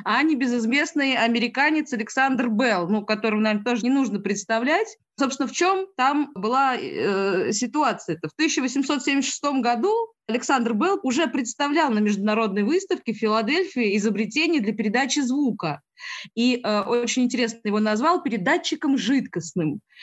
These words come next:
Собственно, в чём, э, суть названия? Э, передатчик имел форму резервуара, в котором перманентная диафрагма разделяла провод и слабый раствор кислоты. Сейчас меня, мне кажется, все прекрасно понимают. <laughs> Но суть в том, что при воздействии голоса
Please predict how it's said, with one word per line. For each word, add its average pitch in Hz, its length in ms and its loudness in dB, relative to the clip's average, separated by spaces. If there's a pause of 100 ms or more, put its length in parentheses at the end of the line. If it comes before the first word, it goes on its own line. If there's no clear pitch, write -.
(140)
Собственно, 262 480 -2
в 202 60 -10
чём, 277 360 0
э, 208 380 0
суть 254 340 0
названия? 202 720 0
Э, 185 380 0
передатчик 302 440 0
имел 277 200 0
форму 240 440 0
резервуара, 247 680 0
в - 80 -14
котором 247 500 -2 (280)
перманентная 262 720 0
диафрагма 262 720 0
разделяла 240 560 0
провод 254 520 0
и 233 40 -2
слабый 294 460 0
раствор 233 420 -2
кислоты. 240 480 -2
Сейчас 226 320 -2
меня, 233 140 2
мне 233 120 0
кажется, 233 300 -2
все - 240 0
прекрасно 175 520 -2
понимают. 240 560 0
<laughs> - 60 -16
Но 330 600 0
суть - 340 2
в - 20 -10
том, 403 180 2
что - 280 -2 (360)
при 311 120 0
воздействии 381 640 2
голоса 285 720 0